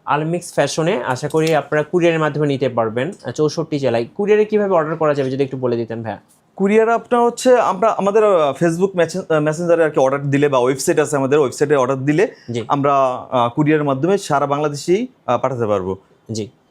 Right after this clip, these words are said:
Speaker 1: So যারা নিবেন অবশ্যই আপনারা, আহ, ভাইদের সাথে যোগাযোগ করবেন, আশা করি পছন্দ হবে। এর পাশাপাশি ওনাদের কাছে কিন্তু আপনারা এই যে টি-শার্টগুলো পেয়ে যাবেন, আহ, এরপর হচ্ছে জগার্স আছে, তারপরে ট্রাউজারগুলো আছে। এগুলো কিন্তু আলমিক্স ফ্যাশনে, আহ,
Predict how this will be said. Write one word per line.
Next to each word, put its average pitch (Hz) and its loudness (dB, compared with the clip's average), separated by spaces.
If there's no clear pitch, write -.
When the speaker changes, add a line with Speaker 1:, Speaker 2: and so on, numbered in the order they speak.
Speaker 1:
So 165 0
যারা 196 2
নিবেন 208 -2
অবশ্যই 170 0
আপনারা, 175 2
আহ, 131 -2
ভাইদের 139 -2
সাথে 156 -2
যোগাযোগ 156 0
করবেন, 170 -2
আশা 131 -4
করি 143 0
পছন্দ 165 -2
হবে। 135 0
এর 147 2
পাশাপাশি 175 0
ওনাদের 190 2
কাছে 190 0
কিন্তু 185 -2
আপনারা 180 0
এই 175 2
যে 175 -2
টি-শার্টগুলো 170 -2
পেয়ে 160 0
যাবেন, 156 0
আহ, 120 -4
এরপর 123 -2
হচ্ছে 143 -4
জগার্স 139 0
আছে, 151 -4
তারপরে 123 -2
ট্রাউজারগুলো 131 0
আছে। 123 -4
এগুলো 139 2
কিন্তু 151 -2
আলমিক্স 139 -2
ফ্যাশনে, 156 -4
আহ, 120 -4